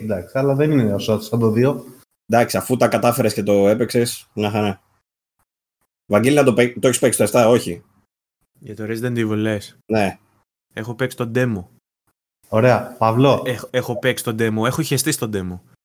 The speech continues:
Speaker 1: <laughs> Παύλο, Βαγγέλης και εγώ, Resident Evil εφτά V R.
Speaker 2: Ναι ρε, αυτό σου, μα πριν αυτό που περιέγραφε ο Βαγγέλης, ότι δεν μπορώ κλειστοφοβία και τέτοια, μαλάκα,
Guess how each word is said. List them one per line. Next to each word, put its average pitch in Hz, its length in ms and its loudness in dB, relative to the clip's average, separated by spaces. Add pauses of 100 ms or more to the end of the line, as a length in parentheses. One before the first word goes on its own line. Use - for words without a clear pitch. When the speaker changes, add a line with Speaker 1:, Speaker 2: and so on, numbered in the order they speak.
(100)
Speaker 1:
<laughs> - 380 -4
Παύλο, 127 540 2
Βαγγέλης 117 760 2
και 117 140 0
εγώ, 113 680 0
Resident 127 440 2
Evil 135 220 2
εφτά 123 340 -2
V 117 120 2
R. 110 220 2 (680)
Speaker 2:
Ναι 127 240 4
ρε, 101 260 4
αυτό 117 220 2
σου, 139 160 2 (160)
μα 117 160 2
πριν 151 220 2
αυτό 143 160 2
που 131 60 -2
περιέγραφε 151 420 2
ο 147 40 0
Βαγγέλης, 117 520 2
ότι 113 100 -4
δεν 127 80 2
μπορώ 135 200 4
κλειστοφοβία 151 380 2
και - 300 -8
τέτοια, 113 340 -2
μαλάκα, 123 500 2